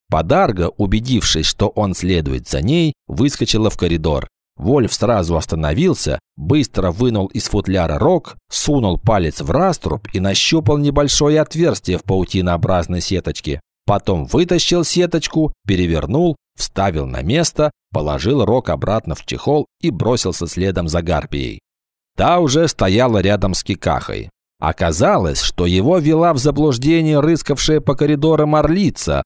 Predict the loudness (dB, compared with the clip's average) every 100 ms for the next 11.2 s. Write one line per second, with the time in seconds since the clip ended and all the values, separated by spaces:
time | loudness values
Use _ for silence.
0 | -2 -4 0 0 2 2 2 0 0 2
1 | 0 0 -2 -2 0 0 0 -2 -6 _
2 | _ _ -4 0 2 0 -2 0 2 2
3 | 0 0 2 2 2 0 0 0 0 -2
4 | -2 -2 -2 -2 -2 0 0 -2 -6 _
5 | _ _ -2 0 0 0 0 2 0 0
6 | -4 -2 -4 -4 -2 -2 0 0 -2 -2
7 | -2 -2 -2 -4 -4 -4 -4 -2 -2 0
8 | -2 -2 -2 0 0 0 0 -2 -2 -2
9 | -2 0 0 -2 -2 -4 -6 -4 -4 -4
10 | -4 -4 -2 -4 -2 -2 0 0 0 -2
11 | -6